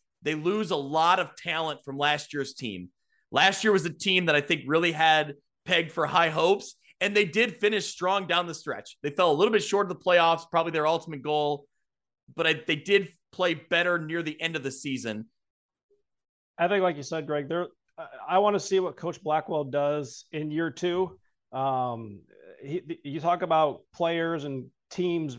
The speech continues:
Speaker 2: improving from week one to week two. It's the same for coaches. I mean, you get into coaching, you don't realize the extra things you have to do, the paperwork, the,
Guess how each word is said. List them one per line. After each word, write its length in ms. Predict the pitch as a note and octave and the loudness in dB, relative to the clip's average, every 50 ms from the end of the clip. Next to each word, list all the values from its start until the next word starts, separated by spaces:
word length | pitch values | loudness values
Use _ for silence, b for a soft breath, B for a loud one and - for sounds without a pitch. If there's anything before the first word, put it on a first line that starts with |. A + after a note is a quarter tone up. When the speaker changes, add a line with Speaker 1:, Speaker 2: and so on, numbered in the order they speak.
| B2 _ | -14 _
Speaker 2:
improving 480 | - D3 C#3+ C3+ - E3 E3 D3+ D#3 D3 | -8 -8 -8 -6 -4 -4 -4 -4 -4 -6
from 160 | - C#3+ C3+ | -6 -6 -6
week 200 | D3 D3+ C#3 - | -6 -6 -8 -6
one 180 | C#3 D3 D3 C#3 | -4 -4 -4 -4
to 60 | C#3 | -4
week 220 | C#3+ C#3+ C3+ - - | -6 -6 -8 -10 -10
two. 380 | - D3 C#3+ C#3+ C#3+ B2+ C3+ _ _ _ _ _ _ | -8 -4 -4 -2 -4 -4 -6 _ _ _ _ _ _
It's 120 | - D#3+ F3+ | -14 -10 -8
the 60 | F3 | -4
same 220 | - - A#3+ A#3+ | 0 2 2 2
for 100 | A#3 E3 | 2 0
coaches. 400 | - - E3 D#3 C#3+ - C3 B2 | -2 0 0 0 0 -2 -2 -6
I 40 | C3 | -6
mean, 220 | C3+ D3 D3 C3 - _ _ _ - | -6 -6 -8 -12 -14 _ _ _ -12
you 140 | D#3+ G3+ G#3+ | -8 -6 -4
get 120 | - A#3 | -4 -2
into 160 | A3+ G3+ F#3 | -4 -4 -4
coaching, 380 | - - F3+ G3 F#3+ F#3+ E3 D#3 | -2 0 2 2 2 0 -2 -6
you 100 | E3 F#3 | -4 0
don't 220 | G3 G3 G3 C#3 C#3+ | 2 2 2 2 0
realize 560 | E3 F3 E3+ E3 D#3 D#3 D#3 D#3+ D#3 C3+ - b b b b b b | -2 0 2 4 6 6 4 4 0 -4 -10 b b b b b b
the 180 | C3 D#3+ E3 - | 0 0 2 4
extra 320 | E3 E3+ - - F3+ E3+ | 2 2 2 2 0 2
things 260 | - E3+ D#3+ D#3 - D#3+ | 2 2 0 0 0 2
you 80 | D3+ | 4
have 200 | C#3+ D3+ C#3 - | 6 6 4 2
to 80 | - B2+ | 0 -4
do, 140 | C#3+ C#3 A#2+ | -2 -2 -2
the 100 | A#2 A#2 | -2 -2
paperwork, 720 | - - D#3+ D#3 D#3 D#3 C3+ C3 C3 A#2+ A#2 A2+ - - | 0 2 2 2 2 2 2 2 2 2 0 -2 -4 -6
the, 440 | C3+ C3+ C3+ C3 C3 B2+ B2+ B2 | -4 -4 -2 -2 -2 -2 -2 -2